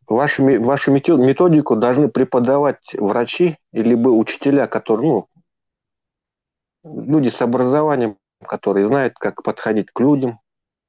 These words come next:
как это объяснять. Потому что обучение могут проходить разные люди, которые, может, есть такие люди, которых, может, и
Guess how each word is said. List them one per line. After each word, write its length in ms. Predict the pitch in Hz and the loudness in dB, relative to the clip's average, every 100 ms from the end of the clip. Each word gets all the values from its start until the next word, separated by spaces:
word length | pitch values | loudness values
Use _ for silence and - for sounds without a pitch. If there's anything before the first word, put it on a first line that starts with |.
| _ _ _ - | _ _ _ -8
как 220 | 110 - | -6 -6
это 200 | - - | -4 -4
объяснять. 760 | 107 107 - 139 123 131 - _ _ _ _ _ _ _ _ | -4 -6 -4 -4 -6 -14 -16 _ _ _ _ _ _ _ _
Потому 340 | - - 131 131 | -8 -4 -2 -2
что 480 | - 123 113 - - _ _ - | -2 0 0 -2 -10 _ _ -8
обучение 560 | 104 123 123 151 135 | -2 -2 0 0 2
могут 300 | 131 123 123 | 2 0 0
проходить 540 | 131 123 131 131 - _ _ _ - | -2 -2 0 0 -2 _ _ _ -12
разные 460 | 110 139 139 131 110 | -4 -2 0 2 2
люди, 240 | 107 95 | 0 0
которые, 400 | - 104 120 113 | -4 -2 0 2
может, 420 | 117 127 113 - | 2 0 0 -2
есть 300 | 104 127 117 | -2 0 0
такие 300 | - 120 143 | -4 0 2
люди, 220 | 139 139 | 2 2
которых, 360 | 120 131 139 127 | -2 -2 -2 0
может, 300 | 127 123 - | -2 -2 -2
и 260 | 127 123 107 | 2 2 2